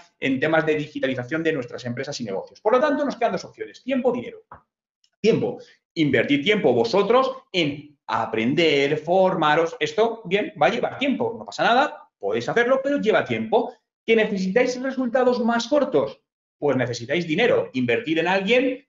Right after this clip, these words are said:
que os ayude, que tenga experiencia en esto para lanzar todo esto. Que lo, con esto no quiere decir que vosotros no aprendáis, debéis aprender en esto, formaros. Pero, obviamente, si tenéis de la mano a un mentor o alguien que os ayude, que ya sepa cómo hacerlo,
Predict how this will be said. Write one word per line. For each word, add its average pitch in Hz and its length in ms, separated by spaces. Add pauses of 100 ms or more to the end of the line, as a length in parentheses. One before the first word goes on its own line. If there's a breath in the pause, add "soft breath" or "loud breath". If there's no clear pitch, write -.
(100)
que 233 320
os 135 240
ayude, 240 720
que 120 100
tenga 151 260
experiencia 175 460
en 233 60
esto 247 280
para 240 380
lanzar 139 360
todo 127 200
esto. - 360 (220)
Que 147 80
lo, 143 180
con 156 140
esto 180 160
no 254 80
quiere 240 140
decir 247 120
que 247 80
vosotros 208 300
no 202 80
aprendáis, 151 560
debéis 170 300
aprender 165 360
en 143 120
esto, 143 200
formaros. 135 440 (240 soft breath)
Pero, 226 540
obviamente, 175 440
si 123 160
tenéis 127 220
de 160 80
la 160 80
mano 175 220
a - 20
un 139 100
mentor 151 540
o 151 100
alguien 165 300
que 117 80
os 113 100
ayude, 160 260
que 117 80
ya 120 80
sepa 151 240
cómo 156 140
hacerlo, 208 560